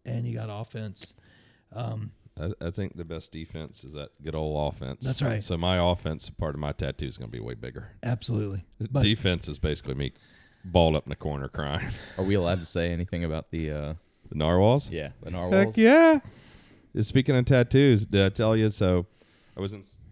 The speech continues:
Speaker 2: in Argentina. Uh, Ron Dan poured us a couple drinks, and before you know it, you know, my creative juices are just flowing all over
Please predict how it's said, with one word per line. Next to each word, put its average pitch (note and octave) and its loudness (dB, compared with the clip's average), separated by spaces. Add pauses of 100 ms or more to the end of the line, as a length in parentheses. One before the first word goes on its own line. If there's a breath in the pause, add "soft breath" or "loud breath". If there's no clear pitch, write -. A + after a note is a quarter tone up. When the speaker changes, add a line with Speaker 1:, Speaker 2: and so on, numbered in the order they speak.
(600)
Speaker 2:
in F2 -8
Argentina. F#2 0 (600 loud breath)
Uh, D2+ -2 (160)
Ron F#2 0
Dan F2 0
poured F2+ 0
us - -6
a - -14
couple E2+ -4
drinks, D#2+ -4
and - -12
before E2+ 0
you D#2 -2
know D2 -2
it, - -4
you D#2 -6
know, D2+ -4
my C#2+ -4
creative D2 -4
juices D2 -8
are C#2+ -6
just C#2 -10
flowing C2+ -8
all D2 -6
over C2+ -6